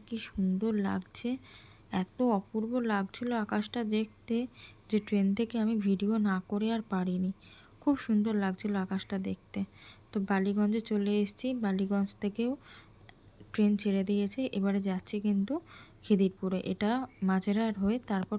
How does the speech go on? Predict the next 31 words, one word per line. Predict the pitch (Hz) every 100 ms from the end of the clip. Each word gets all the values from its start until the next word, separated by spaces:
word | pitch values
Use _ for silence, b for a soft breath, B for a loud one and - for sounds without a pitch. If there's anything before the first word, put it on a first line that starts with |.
| -
খিদিরপুর | 196 190 185 196 185
যাবে। | - 185 240 - B B B B -
তো | - 202
দেখুন | 196 196 - 262 269 - - -
এত | - 190 - 226
ভালো | - 190 196
লাগছিল | 214 208 233 240
দেখতে, | 214 208 208 - 226
পরপর | - 202 - 220
চারটে | 214 - 190 - - 226 220 B B B - 202 - - - -
লাইন | 202 202 214
রয়েছে, | 208 214 190 185 233
একটা | 196 -
লাইন | 202 202 196
দিয়ে | 214 208
আমরা | 196 202
যাচ্ছি, | 196 196 - 277 - -
পাশে | - 196 208
তিনটে | 202 190 190 190
লাইন। | 185 185 190 B B 226 B B
আর | 208 190
দেখতে | 202 196 208
দেখতে | 208 202 -
আমরা | 208 196 202
চলেও | 202 196 202 208
এসেছি | 202 - -
খিদিরপুর | 220 202 196 190 202 196 202
জগন্নাথ | 190 185 185 196
মন্দিরের | 196 190 185 190 202 190
একদম | 180 - 196
কাছে। | 196 190 - 262